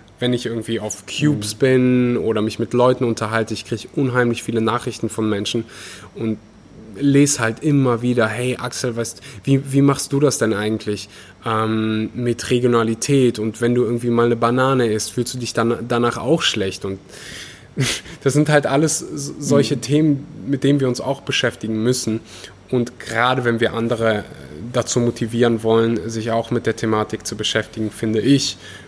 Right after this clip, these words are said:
Speaker 1: müssen wir mit Positivität daran gehen, weil wenn du irgendwo hingehst und sagst, "Hey, du bist scheiße, weil du Plastik konsumierst", dann wird diese Person dir wahrscheinlich nicht zuhören.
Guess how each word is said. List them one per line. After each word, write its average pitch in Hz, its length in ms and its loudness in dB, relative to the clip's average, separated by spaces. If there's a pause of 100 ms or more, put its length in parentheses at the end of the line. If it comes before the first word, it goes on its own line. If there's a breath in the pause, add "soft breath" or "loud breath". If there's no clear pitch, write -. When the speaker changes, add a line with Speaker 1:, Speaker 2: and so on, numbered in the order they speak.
Speaker 1:
müssen 131 300 4
wir 120 80 6
mit 113 160 2
Positivität 107 760 -2
daran 101 320 -2
gehen, 101 240 0
weil 101 240 -6 (320)
wenn 113 140 -2
du 101 200 0 (380)
irgendwo 110 360 2
hingehst 107 400 2
und 101 100 -4
sagst, 101 340 -4
"Hey, 107 140 0
du 107 100 -8
bist 104 140 -4
scheiße, 107 320 -2
weil 101 140 0
du 104 180 -2 (380 loud breath)
Plastik 123 400 2
konsumierst", 104 680 0
dann 107 400 -2
wird 110 200 -4
diese 107 180 -4
Person 107 540 -2 (160)
dir 110 260 -4
wahrscheinlich 113 460 0
nicht 113 220 0
zuhören. 101 440 0